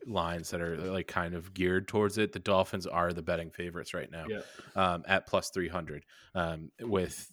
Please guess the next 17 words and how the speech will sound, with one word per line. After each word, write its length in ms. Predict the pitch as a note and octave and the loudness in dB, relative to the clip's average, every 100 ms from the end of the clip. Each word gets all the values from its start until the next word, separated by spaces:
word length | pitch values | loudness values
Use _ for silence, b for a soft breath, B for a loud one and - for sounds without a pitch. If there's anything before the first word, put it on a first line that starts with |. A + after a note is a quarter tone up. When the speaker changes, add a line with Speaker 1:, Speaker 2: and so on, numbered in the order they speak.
| _ | _
Speaker 1:
with 340 | A2 G2 E2+ | 4 4 4
the 80 | - | -2
Pack 560 | - - G2 F2+ - - - | 2 8 10 10 4 -12 -6
at 420 | F#2 F2 D#2+ D#2+ - | 0 2 0 -6 -4
number 220 | G2+ F#2 | 0 0
three 280 | E2+ - F#2 | -2 -2 0
on 140 | F2 E2 | 0 -4
the 60 | |
list. 260 | D#2 D#2 - | -8 -4 0
I 60 | |
don't 120 | F#2 F#2+ | 2 2
know 120 | F2 | 0
who 100 | F2+ | -2
number 220 | E2+ D#2 | -4 -8
two 240 | - D#2+ C#2+ | -10 -10 -10
is, 140 | E2+ | -12
but, 240 | - D#2+ | -4 -4